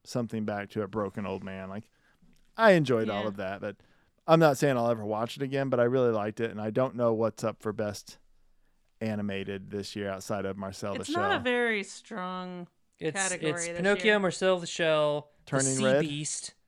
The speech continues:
Speaker 3: Turning Red, and
Speaker 1: Puss in
Speaker 3: Puss in
Speaker 1: Boots?
Speaker 3: Boots.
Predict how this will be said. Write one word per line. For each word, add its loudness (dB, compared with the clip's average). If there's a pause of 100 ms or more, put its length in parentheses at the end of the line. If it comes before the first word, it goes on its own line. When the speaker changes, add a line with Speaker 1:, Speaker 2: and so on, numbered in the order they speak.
(320)
Speaker 3:
Turning 2
Red, 2 (760)
and -6 (560)
Speaker 1:
Puss 4
in 2
Speaker 3:
Puss 4
in 2
Speaker 1:
Boots? -10
Speaker 3:
Boots. -16